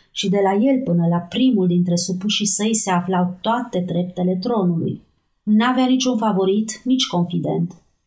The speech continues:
În principiu n-ar fi trebuit să fie decât primul dintre egali, dar voința lui viguroasă și împrejurările conferiseră puterii sale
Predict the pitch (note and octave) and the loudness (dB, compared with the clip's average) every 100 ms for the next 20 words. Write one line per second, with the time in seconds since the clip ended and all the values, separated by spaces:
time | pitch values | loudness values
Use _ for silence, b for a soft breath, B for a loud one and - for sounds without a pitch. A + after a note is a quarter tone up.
0 | _ _ _ A3+ B3+ B3 G#3+ C4 C4 B3+ | _ _ _ -2 0 2 0 0 2 2
1 | C4 - F3+ F#3 F#3+ G#3 G3+ F#3+ - G#3 | 2 0 0 2 2 2 -2 -4 -2 0
2 | A3+ F#3 F#3 G3 F#3 - - B3+ C#4+ C4+ | 0 0 -2 -4 -6 -8 -4 2 4 4
3 | C4+ B3+ G#3+ A3 G#3+ G#3+ G#3+ F#3 E3 E3+ | 2 0 0 0 2 0 0 0 0 -2
4 | D#3+ _ _ _ _ - F3+ F#3+ F#3 F#3 | -6 _ _ _ _ -4 0 2 2 2
5 | G#3+ A3+ G#3+ F#3+ F3+ F#3+ G#3+ F3 E3 F#3+ | 2 0 0 2 2 2 2 0 0 -2
6 | E3+ D#3 - - F#3 G#3+ B B - - | 0 0 -2 -2 -2 -4 B B -6 -2
7 | G3+ F#3+ F#3+ F#3 G3 F#3 F#3+ C4 A#3+ F#3 | 0 2 2 0 0 2 2 2 0 0
8 | F3 F3 F3+ F#3 G3 A#3 - G3+ F#3 F#3 | 0 0 0 0 0 -2 -2 -2 -2 -2
9 | F#3 G#3+ G3+ - F#3 G#3 G#3+ | -2 -2 0 0 0 0 -2